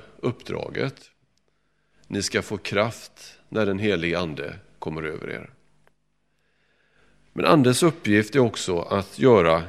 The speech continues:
konkret för oss det tillstånd som vi de facto befinner oss i och som vi har talat om. Anden är den som påminner oss om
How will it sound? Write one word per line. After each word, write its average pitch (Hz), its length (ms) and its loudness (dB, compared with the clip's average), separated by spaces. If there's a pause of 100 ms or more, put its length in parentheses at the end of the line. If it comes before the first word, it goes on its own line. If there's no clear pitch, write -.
(140)
konkret 104 680 -4
för 80 280 -4
oss - 420 -10 (420)
det 104 140 4
tillstånd 82 680 -2
som 92 220 -4
vi 87 240 -2 (200)
de 95 100 -6
facto 95 400 -6
befinner 76 460 -8
oss 85 200 -8
i 90 240 -8 (260)
och - 100 -16
som 92 200 -6
vi 87 120 0
har 85 260 -6 (440)
talat 80 420 -6
om. 71 240 -10 (1200)
Anden 127 420 4
är 156 80 0
den 90 340 0 (220)
som 98 240 -6
påminner 110 560 -2
oss 147 220 -4
om - 280 -8